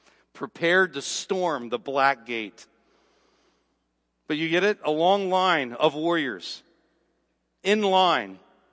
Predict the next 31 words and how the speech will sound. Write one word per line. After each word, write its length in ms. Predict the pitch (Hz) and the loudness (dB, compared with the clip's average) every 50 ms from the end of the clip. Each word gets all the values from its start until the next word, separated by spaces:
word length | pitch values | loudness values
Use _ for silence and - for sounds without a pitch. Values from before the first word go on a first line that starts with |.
| _ _ _ _ | _ _ _ _
unified, 840 | 151 151 180 214 233 233 220 202 - - - 127 107 98 90 80 - _ _ _ | -8 -2 0 2 2 2 2 0 0 -2 -4 -4 -4 -4 -8 -14 -18 _ _ _
together. 720 | - - 208 151 123 180 185 180 185 160 151 117 101 95 - - _ _ _ _ _ _ | -2 -2 -2 0 2 4 4 4 4 2 -2 -6 -6 -10 -14 -18 _ _ _ _ _ _
There 220 | - 214 208 202 208 | 4 6 8 8 8
is 200 | 202 196 - - | 8 6 4 2
no 240 | 190 214 226 226 208 | 2 6 6 6 4
broken 560 | 160 135 165 208 220 220 214 - 226 196 185 | 4 6 8 10 10 10 10 8 2 0 2
rank. 540 | 175 180 190 175 151 127 104 - - - - _ _ _ _ _ _ _ _ _ _ _ _ _ _ - | 2 2 2 2 0 -2 -4 -10 -18 -20 -20 _ _ _ _ _ _ _ _ _ _ _ _ _ _ -2
It 120 | 226 220 196 | 0 2 2
is 120 | 175 - | 2 0
straight 460 | - - - - 226 233 226 233 214 | -2 -4 -4 -2 2 4 6 6 6
across. 800 | 202 - - - 202 196 175 160 127 113 - - - - - - _ _ _ _ _ _ _ _ _ _ _ _ _ _ _ _ _ _ _ _ - | 4 2 2 0 2 2 2 2 2 0 -2 -6 -8 -8 -8 -12 _ _ _ _ _ _ _ _ _ _ _ _ _ _ _ _ _ _ _ _ 2
And 140 | 202 208 208 | 4 6 10
they 140 | 220 220 214 | 12 12 12
are 160 | 202 202 190 | 10 8 8
all 520 | 185 196 214 220 226 220 202 185 151 - - | 8 10 12 12 12 12 10 10 6 2 -6
standing 760 | - - - - - - 220 220 226 226 214 190 185 165 143 127 | -12 -10 -8 -8 -4 -2 2 2 2 2 2 2 0 -2 -2 -4
perfectly 760 | - - - 214 233 240 240 - 262 233 - - 208 220 208 | -10 -4 4 6 8 8 6 6 -2 -8 -6 -6 -6 -4 -4
together. 560 | 190 196 156 180 170 170 160 143 113 98 92 - _ _ _ _ _ _ _ _ _ _ _ _ _ _ _ _ _ _ _ _ _ _ _ | -4 -4 -2 0 0 0 0 -2 -6 -8 -10 -16 _ _ _ _ _ _ _ _ _ _ _ _ _ _ _ _ _ _ _ _ _ _ _
That 180 | - 214 233 254 | 10 12 12 12
is 180 | 277 269 240 185 | 10 8 4 2
the, 100 | 220 220 | 0 -4
that, 340 | 180 208 202 170 214 208 185 | -4 -2 2 2 4 6 8
that's 180 | 226 262 254 | 8 8 8
what 140 | 269 277 262 | 6 2 0
he 80 | 262 247 | 0 2
means 320 | 240 254 269 262 247 180 | 2 0 0 0 0 4
by 160 | 175 214 202 | 6 8 8
good 300 | 196 160 - 226 240 240 | 8 6 2 2 2 4
order. 320 | 233 247 254 254 220 185 143 | 4 4 2 2 2 2 2
A 80 | 139 | 2
long 580 | 185 185 175 202 226 262 269 277 277 277 254 220 | 2 2 4 6 6 8 8 8 6 4 0 -4